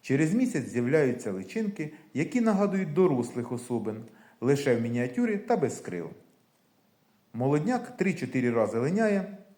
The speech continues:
і наступного року в травні стає статевозрілим. Конкретно цю комаху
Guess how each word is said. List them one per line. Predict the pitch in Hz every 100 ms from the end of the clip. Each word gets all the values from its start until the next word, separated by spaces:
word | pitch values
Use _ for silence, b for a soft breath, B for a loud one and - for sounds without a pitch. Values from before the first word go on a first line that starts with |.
| _ _ _ -
і | 160
наступного | 170 170 147 127 120
року | 110 107
в | 104
травні | - 226 202 175 - -
стає | - 175 220
статевозрілим. | - 131 123 113 95 85 76 71 - _ _ _ _ _ _ b b b b b -
Конкретно | 143 139 127 117 120
цю | - 262
комаху | 160 117 95 - -